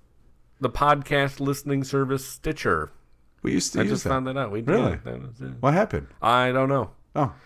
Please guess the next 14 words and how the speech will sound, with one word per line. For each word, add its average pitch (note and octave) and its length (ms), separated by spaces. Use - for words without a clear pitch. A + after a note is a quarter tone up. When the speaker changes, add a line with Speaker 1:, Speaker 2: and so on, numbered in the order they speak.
Speaker 2:
okay. A2 140
Speaker 1:
Apparently, C#3 320
offering A#2+ 340
something A2 300
for G2+ 100
free F#2 600
doesn't F2 360
really F#2 200
work F#2 240
out F2+ 100
in D#2+ 60
the E2+ 60
long F#2 220
run. A2 260